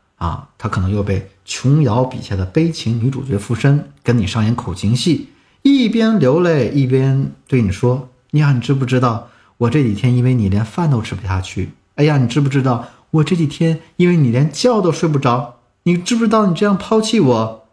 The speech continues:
我有多么难受、多么痛苦、多么歇斯底里呢？”甚至有一些结了婚的女人还会这样诉苦，“你知道我为你付出了多少吗？想当初你什么都没有的时候，我是如何如何的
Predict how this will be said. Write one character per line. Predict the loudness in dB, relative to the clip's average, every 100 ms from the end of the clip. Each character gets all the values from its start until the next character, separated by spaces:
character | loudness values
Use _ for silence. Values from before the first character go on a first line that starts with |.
| _ _ _
我 | 0 2
有 |
多 | 2 2
么 | 2
难 | 2 -2
受、 | 0 0
多 | 0
么 | -2
痛 | -2 -4
苦、 | -4
多 | 0 2
么 | 2
歇 | 2 -2
斯 | 0
底 | 0
里 | 2 2 2
呢？” | 2 0 -4 -14 _ _ _ _ _ _ _ _ _ _ _ _ _ _ _ _ _ _
甚 | -8 0 2 2
至 | 2 0
有 | -2 -4
一 | -4
些 | -2
结 | -2 0
了 | 0
婚 | 0 0
的 |
女 | 0
人 | -2 -6 -12 -16 _ _
还 | -12 -6
会 | -4
这 | -2
样 | -2 -4
诉 | -10 -16
苦 | -18 _ _ _ _ _ _ _ _
，“你 | -4
知 | -2 0 0
道 | 0 0
我 | -2
为 | 0 0
你 | -2
付 | -4 -6
出 | -4
了 |
多 | -6
少 | -8 -10 -12
吗？ | -14 -18 _ _ _ _ _
想 | -2 0 2
当 | 0 0
初 | 0
你 | 0
什 | 0 0
么 | 2
都 | 2
没 | 2
有 | 2
的 | 0
时 | -2 -2
候， | 0
我 | 0
是 | 0 0
如 | 2 0
何 | 0
如 | 0 0
何 | 0 -2
的 | -2 -4 -10